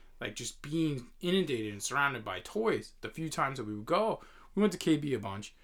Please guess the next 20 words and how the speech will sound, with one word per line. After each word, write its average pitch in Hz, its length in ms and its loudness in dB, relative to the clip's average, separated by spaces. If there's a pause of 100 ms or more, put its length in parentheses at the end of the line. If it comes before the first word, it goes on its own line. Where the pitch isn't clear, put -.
(420)
But - 220 2
just - 180 -4
the 180 80 4
idea 170 300 2
that 165 80 0
you 131 100 -4
could 139 120 -6
just, 143 120 -4
like, 151 140 0
see - 280 -4
toys, 208 460 -2
my 113 60 -6
mom 139 200 -4
would 135 80 -4
be - 60 -2
like, 123 100 -6
"You 135 100 -10
can 131 120 -8
pick, - 180 -4
like, 110 140 -4